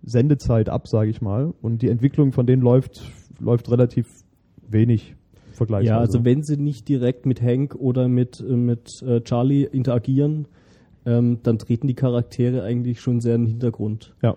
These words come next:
Speaker 2: Also, also gerade auch die Frau, äh, die ist nur dann relevant, wenn, wenn's irgendwie Beziehungsprobleme gibt und, äh, Hank jetzt, sich jetzt total bemüht und sie zurückgewinnen will und so weiter. Also da findet auch nicht wirklich viel, äh,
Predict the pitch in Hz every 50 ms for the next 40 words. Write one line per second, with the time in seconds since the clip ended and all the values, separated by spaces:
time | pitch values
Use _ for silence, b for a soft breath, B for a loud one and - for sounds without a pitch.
0 | - _ - 120 113 117 127 127 - - - 123 120 123 117 - 110 113 117 139
1 | 123 127 120 - 139 120 - - 117 113 113 131 143 139 - 131 127 - 135 131
2 | 131 - 151 - - 143 127 123 123 120 139 143 143 135 135 120 120 120 135 135
3 | 131 131 131 131 123 127 127 120 - 139 127 131 131 120 123 110 - - 139 156
4 | 147 - - 147 127 127 127 131 131 135 127 - 135 - - 143 127 123 - -
5 | 131 123 123 120 113 113 131 131 139 135 - 143 131 127 - - 131 - 143 123
6 | - - - 127 - 135 131 135 131 127 123 127 131 135 135 147 131 120 - 135
7 | 131 131 - - 123 117 127 123 - 139 123 120 113 113 110 110 113 113 113 110
8 | - 110 107 107 117 113 123 123 B B B B B B B B 123 117 123 135
9 | 127 - - _ - 127 - - 131 135 127 120 135 113 127 123 120 - 127 120
10 | - 123 - - - 117 120 117 120 92